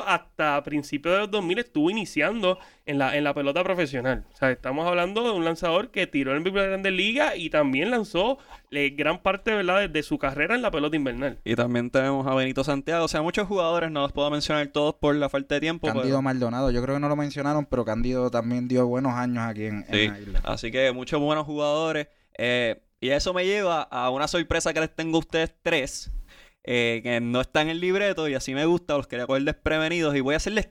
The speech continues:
Speaker 2: trivia
Speaker 3: Oh.
Speaker 2: del béisbol invernal, pero los voy a llevar suavecito primero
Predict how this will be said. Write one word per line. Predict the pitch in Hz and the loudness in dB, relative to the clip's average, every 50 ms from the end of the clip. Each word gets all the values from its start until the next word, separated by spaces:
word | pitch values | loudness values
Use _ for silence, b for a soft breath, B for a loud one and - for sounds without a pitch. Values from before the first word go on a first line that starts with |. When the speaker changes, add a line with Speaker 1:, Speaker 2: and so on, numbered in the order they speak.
| _ _ | _ _
Speaker 2:
trivia | _ 185 185 226 247 233 208 175 151 131 120 - - - - - | _ -2 0 0 0 0 0 0 0 0 -2 -4 -10 -20 -14 -6
Speaker 3:
Oh. | 156 175 185 180 165 147 135 127 | -2 0 2 2 0 0 -4 -4
Speaker 2:
del | 131 147 143 147 143 | 0 0 0 0 0
béisbol | 131 151 160 185 160 160 180 185 185 | 0 0 0 0 -2 0 0 0 0
invernal, | 190 185 170 151 147 135 131 135 135 131 127 117 - _ | 0 -2 -2 -2 -2 -2 0 0 0 0 0 -2 -2 _
pero | 139 135 135 | 0 2 2
los | 139 143 131 | 2 0 0
voy | 139 147 156 | -2 -2 2
a | 180 190 202 | 2 2 2
llevar | 202 196 196 196 202 202 214 208 | 2 -2 0 0 0 0 0 -2
suavecito | 208 - - 165 151 143 139 139 - 151 156 175 180 | -6 -4 -2 0 0 2 0 -2 -4 0 0 0 0
primero | - 214 226 220 196 175 165 165 185 277 - | 2 0 0 0 0 0 2 2 2 0 0